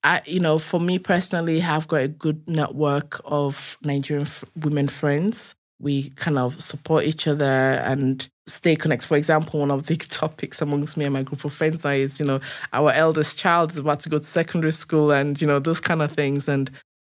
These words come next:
kind of always sharing information about, "Oh, this, take them to this,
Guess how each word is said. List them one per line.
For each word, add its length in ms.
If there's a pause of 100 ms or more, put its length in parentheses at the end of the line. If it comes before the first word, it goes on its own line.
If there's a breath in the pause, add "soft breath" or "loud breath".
(160)
kind 160
of 80
always 560
sharing 480
information 500
about, 240
"Oh, 140
this, 380
take 200
them 140
to 120
this, 360